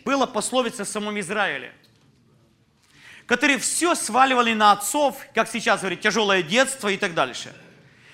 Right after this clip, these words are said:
И здесь Бог просто говорит, каждый персонально имеет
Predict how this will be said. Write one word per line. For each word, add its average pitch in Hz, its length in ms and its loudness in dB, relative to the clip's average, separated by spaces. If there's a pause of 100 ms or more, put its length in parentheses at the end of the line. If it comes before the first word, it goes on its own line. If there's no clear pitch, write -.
(200)
И 226 100 2
здесь 226 240 0
Бог 311 360 0
просто 285 360 2
говорит, 254 540 2
каждый 254 420 4
персонально 220 840 0 (160)
имеет 226 580 0